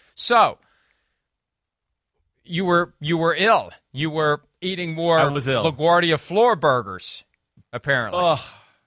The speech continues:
Speaker 2: I don't know what happened. You know,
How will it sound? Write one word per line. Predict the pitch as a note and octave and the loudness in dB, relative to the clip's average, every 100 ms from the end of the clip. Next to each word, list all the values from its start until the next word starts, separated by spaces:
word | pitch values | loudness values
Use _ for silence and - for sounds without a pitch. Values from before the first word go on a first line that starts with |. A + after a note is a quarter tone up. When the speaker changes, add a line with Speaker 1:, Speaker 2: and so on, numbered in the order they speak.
| _ _ _ _ _ _ _ _ _ _ - | _ _ _ _ _ _ _ _ _ _ 0
Speaker 2:
I | F3+ | 0
don't | A3+ G#3 | 2 0
know | F#3+ | 0
what | D#3+ F3+ | 2 0
happened. | D#3 C#3 - A#2 F#2+ G#2+ | 2 2 0 -6 -10 -10
You | C#3+ | -6
know, | D#3 D#3+ | -4 -4